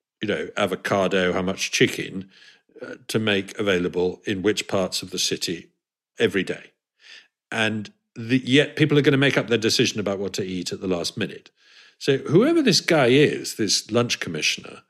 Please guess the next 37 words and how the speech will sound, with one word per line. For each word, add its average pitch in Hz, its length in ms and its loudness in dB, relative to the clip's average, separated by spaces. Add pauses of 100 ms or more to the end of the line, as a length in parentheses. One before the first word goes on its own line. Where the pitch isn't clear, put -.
(300)
he's 254 220 -2
unbelievably 131 840 2
good 190 240 6
at 80 120 -6
his 92 180 -8
job. 170 460 0
I - 20 -6
mean, 170 80 -4
it's 190 140 -6
incredible 247 560 0
'cause 151 200 0
basically 170 680 -2
everybody 131 380 2
gets 147 280 0
what 175 80 -2
they 185 100 0
want 190 240 2
for 196 80 2
lunch 294 300 2
every - 160 -2
day. - 140 -10
How - 220 -4
does 302 180 4
that 294 220 4
happen? 294 480 2
I - 520 -18
mean, 165 120 -4
who 262 160 6
is 330 160 10
he? - 160 2
And 104 160 -6
give, 214 320 4
give 226 180 2
the 233 60 2
guy 220 240 2
a 220 80 4
medal. 220 420 0